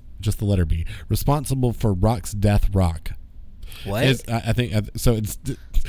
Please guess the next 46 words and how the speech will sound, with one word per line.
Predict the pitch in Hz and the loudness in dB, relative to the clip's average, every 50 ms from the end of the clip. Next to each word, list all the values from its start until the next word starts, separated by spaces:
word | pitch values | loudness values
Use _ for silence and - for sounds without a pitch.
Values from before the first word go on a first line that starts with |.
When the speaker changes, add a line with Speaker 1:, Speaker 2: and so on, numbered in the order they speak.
| 143 151 - - | 2 -2 0 2
Speaker 1:
for | 175 156 | 2 4
rock's | 127 143 160 156 139 - - 123 | 4 4 4 2 0 -2 -2 2
death. | 110 135 131 110 90 87 - - - - - - - - | 4 6 6 6 6 2 0 -2 -6 -14 -16 -14 -8 -4
It's | 113 - | -2 -2
supposed | - 120 - - 135 131 - | 0 4 6 6 6 6 4
to | - | 2
be | 113 120 | 2 4
a | 113 104 | 4 4
space. | - - 104 98 95 - | 4 4 4 4 4 2
There's | - 95 87 82 | 2 0 0 2
not | 95 98 104 98 | 2 2 2 2
a | |
space. | 87 - - 92 90 92 - | 2 4 4 4 4 2 0
Well, | 101 104 90 | 0 0 0
there's | 92 92 90 87 | 2 0 0 0
just | 87 - - | 0 0 0
one | 98 95 90 | 2 2 2
space, | - - - 87 87 82 - | 2 4 4 4 4 4 0
and | - 80 | -2 -4
it's | 80 - - | -2 0 0
not | 90 90 80 | 0 2 4
a | |
period. | - - 85 82 80 78 80 - - - - - - - - | 4 4 4 4 2 0 0 -2 -6 -12 -14 -14 -16 -8 -2
Um, | 101 107 107 107 104 101 95 95 98 - | 2 4 6 6 6 6 4 2 0 0
rock's | 107 113 117 117 107 95 - | 2 4 4 4 2 0 -2
death. | - 98 110 113 117 - | 0 2 2 2 2 0
So | - - | 0 0
I'm | 123 | 2
gonna | 127 117 | 2 2
read | 110 107 104 | 2 2 2
it | 95 90 | 0 0
the | 95 | 0
way | 90 90 87 | 2 2 2
it's | 85 82 - - - | 2 0 -2 -2 -2
written. | 87 85 85 85 - - - - - - 110 | -2 -2 -2 -4 -6 -8 -12 -14 -10 0 4
Be | 107 139 160 175 | 6 6 8 6
responsible | 160 135 - - 127 123 110 - 107 110 101 | 6 4 4 2 2 2 2 0 0 0 0
for | - 107 | 2 2
rock's | 98 98 107 117 113 104 - - | 4 4 4 4 2 0 -2 -2
death | 98 107 110 107 - 101 | 2 2 4 4 4 4
rock | 95 90 87 90 - - | 4 2 2 2 0 -2
is | 98 90 | -4 -4
very | 85 90 101 104 107 104 | 0 2 2 2 2 2
quickly | 95 - - 110 - - 104 101 90 | 0 0 -2 -2 -2 0 0 0 0
fa-, | - - - - - - 120 127 - - - | -2 -4 -10 -6 -2 0 2 2 0 -2 -4
falling | - - 135 139 131 104 90 87 87 90 | -2 2 2 4 4 4 2 2 0 0